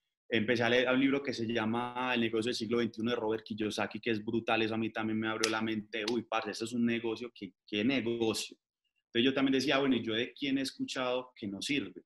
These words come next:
¿Yo de quién he escuchado que eso es una estafa? Entonces yo empecé a mirar hacia atrás y no, pues de personas que nunca han tenido resultados en la vida. Entonces también dice, no, pues yo a quién estoy escuchando. Cuando empecé a escuchar a personas con resultados, que la persona que me ofreció el negocio en ese momento generaba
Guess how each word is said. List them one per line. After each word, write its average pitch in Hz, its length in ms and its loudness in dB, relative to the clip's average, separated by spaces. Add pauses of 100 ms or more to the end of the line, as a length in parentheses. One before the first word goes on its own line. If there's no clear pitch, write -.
¿Yo 107 180 -4
de 117 140 0
quién 127 300 -4
he 127 80 0
escuchado 120 560 -4
que 127 80 -8
eso 120 80 -4
es 117 80 -6
una 117 140 -2
estafa? 117 520 -2 (420)
Entonces 101 380 -4
yo 120 100 0
empecé 120 280 -4
a 127 60 -2
mirar 120 240 0
hacia 135 180 -4
atrás 127 320 -4
y 104 40 -4
no, 101 200 -6
pues 92 100 -10
de 92 120 -8
personas 120 420 -6
que 104 100 -6
nunca 101 220 -6
han 107 80 -8
tenido 113 240 -4
resultados 95 400 -8
en 104 100 -4
la 90 120 -6
vida. 117 240 0
Entonces 92 180 -12
también 101 200 -6
dice, 110 160 -2
no, 107 160 -2
pues - 280 -12 (340)
yo 110 100 0
a 104 60 -6
quién 120 160 0
estoy 117 240 -2
escuchando. 110 580 -6 (800)
Cuando 110 200 0
empecé 117 320 -2
a - 20 -2
escuchar 165 380 0
a 170 180 2
personas 139 340 -2
con 160 200 0
resultados, 165 840 2
que 117 60 -8
la 110 140 -6
persona 117 360 -8
que 131 100 -4
me 117 80 2
ofreció 107 260 -4
el 113 80 -4
negocio 127 300 -4
en 127 60 -2
ese 127 140 -4
momento 107 340 -4
generaba 110 480 0